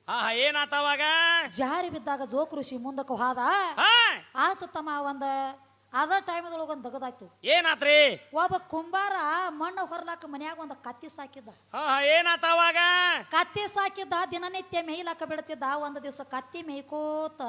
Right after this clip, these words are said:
Speaker 2: ನದಿ ದಂಡಿಗೆ ಬತ್ತು.
Speaker 1: ಏನ್ ಮಾಡ್ತದ ಕತ್ತಿ?
Speaker 2: ಮೇಯ್ಕೋತ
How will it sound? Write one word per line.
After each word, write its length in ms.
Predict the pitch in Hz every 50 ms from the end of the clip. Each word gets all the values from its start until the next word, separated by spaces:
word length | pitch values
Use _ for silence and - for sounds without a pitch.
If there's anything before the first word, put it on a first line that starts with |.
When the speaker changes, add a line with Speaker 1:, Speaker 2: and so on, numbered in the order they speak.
| 240 269 - -
Speaker 2:
ನದಿ 300 | 214 208 226 226 262 294
ದಂಡಿಗೆ 300 | 285 269 262 247 247 240
ಬತ್ತು. 500 | 226 233 233 233 233 190 190 _ _ _ -
Speaker 1:
ಏನ್ 300 | 185 240 285 311 311 302
ಮಾಡ್ತದ 380 | 302 294 294 262 277 277 269
ಕತ್ತಿ? 460 | - - 269 262 - - 269 277 285 294 294 294 285 269 226 - 247
Speaker 2:
ಮೇಯ್ಕೋತ 560 | 254 285 330 370 370 370 370 392 403 392